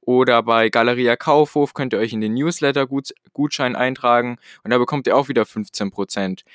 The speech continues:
Und ihr müsst immer darauf achten, wenn ihr jetzt zum Beispiel Cashback nutzt, dass das mit den Gutscheinen wirklich kombinierbar ist oder euch für eins der beiden Dinge entscheiden, weil wenn ihr jetzt zum Beispiel den Gutschein, äh, nutzt und dann noch,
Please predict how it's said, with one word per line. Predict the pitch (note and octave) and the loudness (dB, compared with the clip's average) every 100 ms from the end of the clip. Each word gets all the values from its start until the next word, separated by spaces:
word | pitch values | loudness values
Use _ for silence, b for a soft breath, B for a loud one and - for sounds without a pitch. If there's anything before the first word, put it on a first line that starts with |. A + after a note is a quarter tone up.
| b b | b b
Und | |
ihr | B2+ | -4
müsst | D3+ - | -2 -2
immer | E3+ D#3+ | -2 -2
darauf | C#3+ - | -2 -2
achten, | D3+ - C3+ | -4 -4 -8
wenn | C3 | -4
ihr | B2+ | -2
jetzt | B2 B2+ - | -2 -2 -4
zum | B2 | -2
Beispiel | A2+ - A2+ | -2 -2 -10
Cashback | - E3 - A#2 A2 | -4 -4 -2 -4 -2
nutzt, | B2 D3 - _ B B B | -4 -6 -10 _ B B B
dass | A#2+ C3 - - | 0 0 -2 -6
das | B2+ B2 - - | -2 -2 -2 -8
mit | B2+ - | -8 -4
den | B2 A#2+ | -6 -4
Gutscheinen | D3+ E3 D3+ B2 B2+ | -6 -4 -4 -2 -4
wirklich | C#3 C3 | -6 -8
kombinierbar | - A#2+ A#2+ C#3+ D#3+ D3+ D3 | -6 -4 -2 -2 0 2 2
ist | D#3 - | 0 -2
oder | C#3 D3+ C#3+ - | -2 2 2 2
euch | B2+ C3 | -2 -2
für | B2+ B2 | -2 -2
eins | A#1+ B2+ D3+ - | -2 -4 -4 -6
der | B2 | -6
beiden | A#2 A2 B2+ B2+ B2 | 0 2 2 -2 -8
Dinge | B2+ C3+ - | -6 -4 -4
entscheiden, | A2+ - B2+ C3+ B2 | -6 -2 2 2 2
weil | A2 A2 | 0 0
wenn | A#2 | -2
ihr | A#2+ | -2
jetzt | A#2+ - - | -2 -2 -8
zum | A#2+ | -2
Beispiel | A2+ A#2+ - A#2 A2+ B B B B C3+ | 0 -2 -2 -2 -2 B B B B -4
den | C3 | -4
Gutschein, | - F#3+ G3+ G3+ E3+ F3 - | 0 -2 0 2 2 0 -2
äh, | - - _ _ _ | -8 -8 _ _ _
nutzt | D3+ E3+ F#3 - | -4 -4 -4 -6
und | C3+ C#3+ | -6 -4
dann | C#3 | 0
noch, | C3 B2+ | 0 0